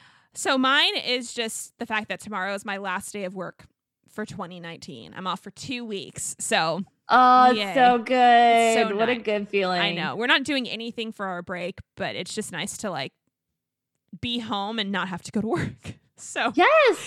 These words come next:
Speaker 2: Being home
Speaker 1: Yes.
Speaker 2: on weekdays is so awesome 'cause it's like everybody else is at work and you're not.
Speaker 1: Yes.
Speaker 2: And it's like you kinda feel naughty. Like, it's just
Speaker 1: Yes.
Speaker 2: so good.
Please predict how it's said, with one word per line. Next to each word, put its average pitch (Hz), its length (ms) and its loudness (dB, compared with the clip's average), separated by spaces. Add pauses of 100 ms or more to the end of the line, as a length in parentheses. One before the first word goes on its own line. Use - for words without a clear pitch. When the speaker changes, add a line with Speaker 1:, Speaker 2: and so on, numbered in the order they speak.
(280)
Speaker 2:
Being 320 160 2
home 349 240 4
Speaker 1:
Yes. 320 80 8
Speaker 2:
on 233 80 4
weekdays 226 400 4
is 208 120 0
so 196 280 4
awesome 185 480 0
'cause 196 160 -2
it's 190 100 -12
like 190 100 0
everybody 180 320 -2
else 160 200 -4
is 185 80 -6
at 180 100 -2
work 196 200 -4
and 156 120 -8
you're 175 80 -6
not. 160 320 -2
Speaker 1:
Yes. 185 320 -4
Speaker 2:
And 165 220 -6
it's - 80 -18
like 165 140 -8
you 170 140 -12
kinda 180 240 -4
feel 185 140 -4
naughty. 165 440 -2
Like, 165 180 -2
it's 220 160 0
just - 160 0
Speaker 1:
Yes. - 160 -4
Speaker 2:
so 247 200 4
good. 214 140 -4